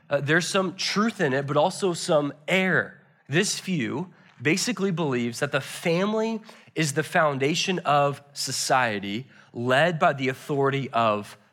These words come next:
the man. Where the family goes, culture goes, the country goes. A-, and for the most part, that's true. Like, that's biblical.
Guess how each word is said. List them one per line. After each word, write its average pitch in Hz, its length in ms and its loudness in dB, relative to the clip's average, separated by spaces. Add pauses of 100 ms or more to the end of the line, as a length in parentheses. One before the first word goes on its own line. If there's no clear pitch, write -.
(120)
the 113 80 -6
man. 101 320 -2 (540)
Where 127 120 -2
the 113 80 -6
family 156 460 0
goes, 147 500 0
culture 135 380 -4
goes, 117 400 0 (220)
the 117 100 -8
country 117 560 -6 (120)
goes. 90 400 -6
A-, 139 160 -2
and 147 140 -2
for 151 80 -4
the 131 80 0
most 156 240 0
part, 214 120 0
that's 208 200 -2
true. 139 380 -6
Like, 127 100 -2
that's 151 220 0
biblical. 190 640 -2